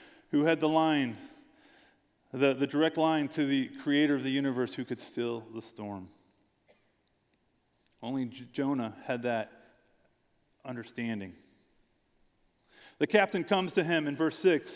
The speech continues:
So the captain come and said to him, "What do you mean, you sleeper? Arise, call out to your God. Perhaps the, the,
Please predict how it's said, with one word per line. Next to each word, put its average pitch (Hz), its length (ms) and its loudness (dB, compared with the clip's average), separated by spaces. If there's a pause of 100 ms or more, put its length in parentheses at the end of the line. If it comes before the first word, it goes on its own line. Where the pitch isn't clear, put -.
(100)
So 180 100 -2
the 170 100 0
captain 214 340 2
come 226 240 4
and 196 80 -2
said 214 240 6
to 180 100 -2
him, 180 240 2 (320)
"What 214 200 8
do 254 60 8
you 254 140 6
mean, 254 300 6
you 226 100 2
sleeper? 208 640 4 (140)
Arise, 202 580 6
call 220 300 6
out 220 180 2
to 233 80 -2
your 214 100 4
God. 196 400 4 (240)
Perhaps 214 420 6
the, 233 100 2
the, 165 460 2